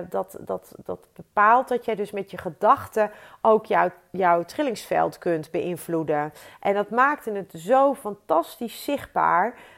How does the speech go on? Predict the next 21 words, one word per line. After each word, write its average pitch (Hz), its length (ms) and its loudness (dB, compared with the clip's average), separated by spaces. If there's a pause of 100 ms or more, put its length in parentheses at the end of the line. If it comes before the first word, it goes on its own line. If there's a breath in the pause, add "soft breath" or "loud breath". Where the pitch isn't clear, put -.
(140 loud breath)
dat, 214 340 2
ehm, 175 560 -2 (100)
ja, 180 300 6 (200)
de 196 100 -2
meeste 208 340 -2
kinderen 208 340 -2
in 190 120 -4
eerste 196 260 -4
instantie 196 460 -4
dachten 196 300 -2
ze 190 120 -12
dat 180 160 -4
het 180 140 -10
een 180 100 -8
soort 180 260 -6
truc 285 260 -4
was, 175 320 0
een 202 60 -12
soort, - 360 -10
eh, 196 160 -4
goocheltruc. 202 720 0